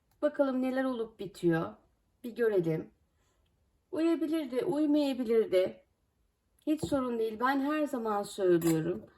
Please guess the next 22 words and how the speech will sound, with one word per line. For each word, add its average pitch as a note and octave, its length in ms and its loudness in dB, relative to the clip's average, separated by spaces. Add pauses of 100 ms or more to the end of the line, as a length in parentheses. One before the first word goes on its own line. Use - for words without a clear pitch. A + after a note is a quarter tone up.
(280)
Önemli C#4+ 440 6
olan B3+ 340 2
sizsiniz, G#3 760 -6
değerli B3+ 480 4
olan G#3+ 360 0
sizsiniz. F#3+ 720 -4
Lütfen C#4 480 -2
kendi B3 380 -2
değerinizden G#3+ 720 0
ödün F#3+ 360 -6
vermeyin. E3 680 0 (880)
Lütfen B3 540 4
kimsenin A#3 600 0
sizin B3+ 380 -2
hayatınızdan A3+ 920 -2
çalmasına G#3 600 -4
müsaade F#3 560 -2
etmeyin. D#3 560 -2 (640)
Hayatın C4 520 0
merkezinde A3+ 720 -2
siz - 460 -8
olun. D3 360 -4